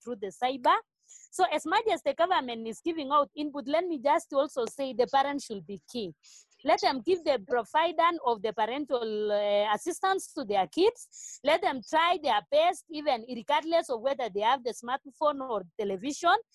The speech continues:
Let them try their best because the government is circulating these things. And the truth is, the exam shall, will be done, whether online or the other way around. So let's just advise our parents to use all means, not to give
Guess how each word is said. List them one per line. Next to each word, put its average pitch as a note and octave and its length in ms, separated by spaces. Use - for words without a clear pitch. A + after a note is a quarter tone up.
Let D#4+ 140
them D4+ 240
try D4+ 240
their B3+ 120
best C4+ 220
because G4+ 300
the F4 100
government D4 440
is A3 80
circulating C4+ 580
these D4+ 160
things. C#4 240
And C#4+ 160
the D4+ 100
truth G4+ 280
is, D#4 280
the C#4+ 140
exam E4 420
shall, G#3+ 360
will C4 200
be A3 160
done, G#3 320
whether G4 340
online G#4 480
or B3+ 140
the A3+ 120
other D4 220
way D4 160
around. C4+ 360
So G#4+ 180
let's A#4+ 280
just G4+ 260
advise D4 520
our A3+ 200
parents A#3+ 540
to D#4 80
use G#4+ 240
all G4+ 480
means, C4 400
not D#4 200
to G4 140
give G4 140